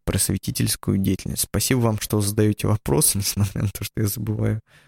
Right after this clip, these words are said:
подписать, а, ваше имя. Ну, надеюсь, вы на меня не обидитесь. А, первый раз вообще слышу об этой истории, о том, что сырье с Биндао нет смысла выдерживать.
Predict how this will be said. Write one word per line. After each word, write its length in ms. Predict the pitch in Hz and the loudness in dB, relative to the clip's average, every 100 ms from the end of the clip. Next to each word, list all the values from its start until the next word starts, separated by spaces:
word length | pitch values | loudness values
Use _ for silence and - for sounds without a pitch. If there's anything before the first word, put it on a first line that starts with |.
| - | -8
подписать, 680 | - - - - 104 - - _ _ - - | -8 -2 0 2 0 -2 -8 _ _ -20 -6
а, 340 | 101 101 101 104 | -2 0 0 -2
ваше 320 | 104 - 104 | -2 0 0
имя. 320 | 131 156 104 | 2 2 2
Ну, 200 | 101 101 98 | 2 0 0
надеюсь, 380 | 90 104 - - | -2 -2 -4 -2
вы 80 | |
на 80 | 92 | -2
меня 200 | 101 101 | -2 -2
не 180 | 95 95 | 0 0
обидитесь. 580 | 95 107 110 - - - - - - _ - | 0 -2 -4 -8 -8 -8 -10 -12 -12 _ 0
А, 180 | 104 98 | 2 4
первый 300 | 147 143 135 | 4 4 4
раз 200 | 127 - | 4 2
вообще 220 | - - | 0 0
слышу 440 | 95 104 101 - 98 | 2 0 -2 0 0
об 800 | 95 - - 104 104 98 98 107 | 0 0 0 0 2 0 2 0
этой 240 | - 98 | 2 0
истории, 400 | - - 117 113 | 0 0 2 2
о 40 | |
том, 200 | 101 95 | 2 -2
что 360 | - - 95 95 - _ _ | -4 -2 -2 -2 -6 _ _
сырье 720 | - - 104 101 104 101 98 98 | -2 2 4 4 4 4 4 2
с 60 | |
Биндао 440 | 104 107 98 101 95 | 2 2 4 4 4
нет 180 | 98 | 4
смысла 400 | - 101 101 - | 2 2 0 0
выдерживать. 720 | 101 104 110 131 139 101 104 | 0 -2 2 2 2 0 -2